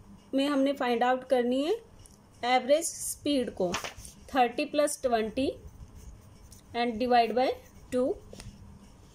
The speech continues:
फिफ्टी बाई टू, यानी कि ट्वेंटी फ़ाइव meter per hour। The answer is twenty-five। What is the lowest number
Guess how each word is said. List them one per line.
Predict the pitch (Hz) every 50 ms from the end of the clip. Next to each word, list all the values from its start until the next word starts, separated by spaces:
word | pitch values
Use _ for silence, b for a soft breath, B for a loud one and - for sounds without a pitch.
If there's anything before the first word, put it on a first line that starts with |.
| - - - - - - - - - - - B B B B B B B B - - - - -
फिफ्टी | 262 233 226 - - 269 269
बाई | 269 262 262 254
टू, | 254 254 - 254 285 415 - - - -
यानी | 220 214 233
कि | 233 302
ट्वेंटी | 262 - 247 254 247 233 226 269 277
फ़ाइव | 269 - 240 240 240
meter | 247 240 240 226 247 247 247 -
per | 233 214
hour। | 214 202 180 170 156 - - - - - - - - - - - - - - - - - - - - - - - - - - - - - - - - - - - - - - - - - - - 262
The | 226 214 214 214
answer | 220 220 - 226 233
is | 262 311 - - -
twenty-five। | 254 233 220 214 220 240 214 - 202 180 175 170 - - - - - - - - - - B B B B B B B B B B B - 240
What | 247 247 254 -
is | 311 311 294 285
the | 269 339 320
lowest | 311 294 277 254 262 262 294 - - 285 277
number | 269 254 247 247 247